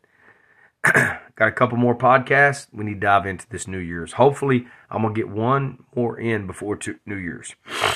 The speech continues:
I almost didn't do this one today, but it was my obligation and I had to do it.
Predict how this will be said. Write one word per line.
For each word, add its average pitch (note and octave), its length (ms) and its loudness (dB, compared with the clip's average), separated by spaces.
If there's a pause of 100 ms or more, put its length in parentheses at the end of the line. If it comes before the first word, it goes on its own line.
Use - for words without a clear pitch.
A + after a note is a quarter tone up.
(240)
I B2+ 100 2
almost D3 400 6
didn't A#2+ 180 4
do A2 80 0
this G#2+ 220 -6
one F#2+ 120 -10
today, E2 440 -10
but G#2 120 -4
it G#2+ 40 0
was G#2+ 120 -2
my A2+ 100 4
obligation A2+ 600 6
and F#2+ 80 -4
I F#2 80 -4
had F2+ 140 -4
to E2+ 60 -12
do D#2+ 180 -12
it. - 120 -18